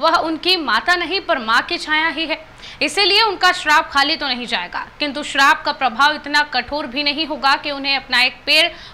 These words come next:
खोना पड़ जाए। सूर्यदेव ने शनिदेव को बताया कि उनका पैर तो रहेगा लेकिन उनकी चाल लंगड़ी हो जाएगी। इस तरह से अपनी माँ के प्रतिरूप से मिले श्राप के कारण शनिदेव लंगड़े हो गए और उनकी चाल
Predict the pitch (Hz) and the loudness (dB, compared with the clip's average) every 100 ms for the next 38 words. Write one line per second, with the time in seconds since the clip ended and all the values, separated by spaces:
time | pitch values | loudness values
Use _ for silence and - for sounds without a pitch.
0 | - 311 285 254 202 196 196 - - - | -4 0 0 -2 -4 -8 -10 -12 -16 -18
1 | - 311 302 262 330 330 311 320 285 269 | -4 -2 0 2 0 0 -4 -4 -4 -2
2 | 320 339 277 269 262 294 330 294 269 302 | -2 -2 -4 2 4 4 2 -4 0 0
3 | 285 302 339 320 262 269 339 349 330 330 | 2 0 0 -2 -2 0 0 2 0 -4
4 | 311 294 302 302 302 262 269 - - - | -8 -8 -6 -4 2 2 2 -4 -14 -6
5 | 277 269 294 254 220 190 - - - - | -4 -2 -2 -4 -6 -8 -8 -14 -18 -20
6 | - - 320 330 330 392 381 349 330 339 | -14 -4 -2 2 4 4 4 0 0 -2
7 | 320 359 381 349 320 311 302 359 370 - | 2 2 0 -4 -4 -2 -2 -2 -4 -6
8 | 349 320 320 - - 302 311 311 294 269 | -4 0 0 0 2 4 4 -2 0 4
9 | 277 311 - 285 254 226 277 302 - 240 | 4 2 -2 -4 -2 -2 -2 -4 -8 -4
10 | 254 254 330 311 320 302 330 302 262 294 | 0 2 2 2 0 0 -2 -4 -8 -8
11 | - 254 240 | -2 2 2